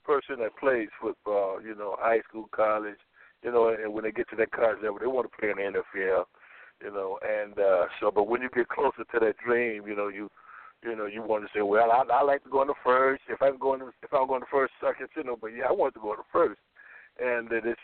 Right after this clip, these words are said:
you know, well, you got to keep, you know, pushing there that you'll get it. And, uh, and it actually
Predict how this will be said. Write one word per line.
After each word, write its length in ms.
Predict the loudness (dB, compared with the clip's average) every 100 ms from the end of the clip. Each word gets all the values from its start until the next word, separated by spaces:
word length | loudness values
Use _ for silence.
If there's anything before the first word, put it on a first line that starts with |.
| -4
you 160 | -2
know, 140 | 0 -2
well, 300 | 2 2 2
you 100 | 2
got 140 | 0
to 160 | 0 -12
keep, 160 | -12 _ -4
you 80 | 0
know, 160 | 0 0
pushing 380 | 0 0 -2 -2
there 160 | 0 2
that 220 | 0 -2
you'll 280 | -2 -2 -2
get 160 | 0 0
it. 100 | 0
And, 280 | -2 -6 -6
uh, 240 | -4 -4 -6 -6
and 300 | -6 -4 0
it 60 |
actually 400 | 2 2 -2 -10